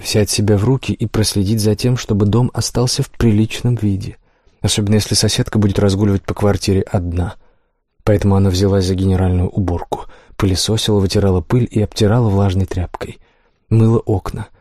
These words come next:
поменяла простыни и красиво разложила подушки на диване, опустошила холодильник и решила вынести все растения на балкон, чтобы у Линдаль не было повода ходить по всей квартире.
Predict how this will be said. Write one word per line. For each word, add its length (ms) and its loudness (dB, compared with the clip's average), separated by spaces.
поменяла 380 2
простыни 560 2
и 20 0
красиво 380 0
разложила 440 0
подушки 500 -2
на 120 2
диване, 520 0
опустошила 580 0
холодильник 640 0
и 40 2
решила 320 2
вынести 400 2
все 200 -2
растения 420 0
на 100 0
балкон, 340 0
чтобы 320 -2
у 60 0
Линдаль 360 4
не 120 2
было 180 0
повода 300 0
ходить 340 -2
по 100 -2
всей 220 -6
квартире. 600 -8